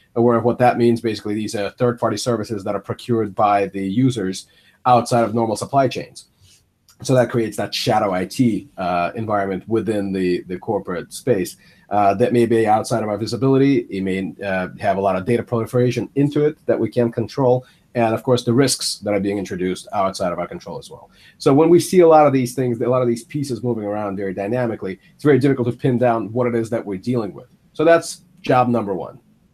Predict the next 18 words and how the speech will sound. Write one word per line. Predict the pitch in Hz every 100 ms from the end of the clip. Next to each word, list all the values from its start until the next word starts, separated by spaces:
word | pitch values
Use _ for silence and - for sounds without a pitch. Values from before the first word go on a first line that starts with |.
| -
What | 104 123
do | 117
we | 110
have | 104
in | 98
place? | 92 107 107 - _ 98
What | 120 127
do |
we | 113
need | 110
to | 104
protect? | 95 - - _ _ _ _ _ _ -
Uh, | 110 107 104 - -
you | 135
can't | - 156 151
protect | 139 147 135
it |
all | 131 160 -